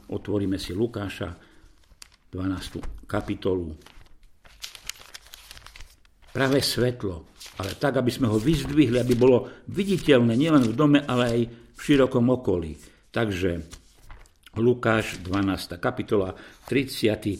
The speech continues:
piaty verš. Je tu uvedené, ehm, v tridsiatom piatom verši: „Majte bedra opásané a sviece horiace.“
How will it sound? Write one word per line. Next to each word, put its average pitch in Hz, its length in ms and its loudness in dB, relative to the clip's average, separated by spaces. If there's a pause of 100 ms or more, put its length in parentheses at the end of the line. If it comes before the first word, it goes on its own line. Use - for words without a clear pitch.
(240)
piaty 113 380 0
verš. 120 680 -2
Je 107 120 0
tu 113 160 -2
uvedené, 113 580 2 (800)
ehm, 92 800 -2 (1300)
v - 120 -16
tridsiatom 110 460 0
piatom 107 420 -2
verši: 107 440 -2 (580)
„Majte 180 340 6
bedra 123 460 6
opásané 120 540 0
a 101 100 -2
sviece 107 480 0
horiace.“ 85 680 -12